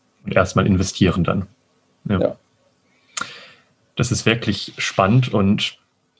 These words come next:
Speaker 1: eine Frage, die ich gerne immer zum Ende hin ein bisschen stelle, ist, ob Sie denn, hm, aktuelle oder auch in naher Zukunft liegende Projekte haben, die Sie vielleicht schon mal vorab,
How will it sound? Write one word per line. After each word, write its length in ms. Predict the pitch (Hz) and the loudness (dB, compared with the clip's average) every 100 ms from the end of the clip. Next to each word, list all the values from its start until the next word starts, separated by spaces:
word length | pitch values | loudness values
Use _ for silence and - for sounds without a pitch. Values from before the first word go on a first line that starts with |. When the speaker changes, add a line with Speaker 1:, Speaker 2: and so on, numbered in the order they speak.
| _ _ - | _ _ 2
Speaker 1:
eine 140 | 127 | 2
Frage, 340 | 117 - 110 127 | 4 2 2 2
die 60 | 127 | -2
ich 100 | - | 2
gerne 260 | 101 117 | 2 2
immer 380 | 110 107 90 - | 2 2 2 0
zum 200 | - 101 | -2 0
Ende 240 | 117 127 | 4 2
hin 140 | 104 107 | 2 -2
ein 40 | |
bisschen 260 | 104 - 92 | -4 -4 -6
stelle, 440 | - 104 120 127 - - - _ | 0 2 4 0 -4 -20 -20 _
ist, 320 | 120 - - | -2 -2 -2
ob 180 | 107 - | -4 -2
Sie 240 | 117 120 | 2 2
denn, 420 | - 107 110 120 123 - _ _ _ _ | 4 2 4 2 0 -8 _ _ _ _
hm, 300 | - 92 92 | -6 -4 -2
aktuelle 600 | - 101 - 98 113 113 - | -4 -4 0 2 4 2 2
oder 320 | 104 104 - | 2 4 4
auch 340 | 95 101 - - | 2 0 -8 -8
in 180 | 98 92 | -4 0
naher 240 | 95 101 | 2 2
Zukunft 420 | - 120 123 - | 0 0 -2 -4
liegende 720 | 104 98 98 95 92 92 69 - - | -2 0 2 4 4 2 -2 -6 -12
Projekte 720 | - 98 98 - - 90 90 | -2 2 2 0 -2 -2 0
haben, 280 | 110 - 127 | 0 2 0
die 120 | 107 | 0
Sie 140 | 107 | -4
vielleicht 480 | 104 98 92 98 - | -2 2 2 2 -2
schon 180 | - 98 | 0 2
mal 220 | 92 87 | 2 0
vorab, 420 | 92 92 98 - | 0 2 2 -2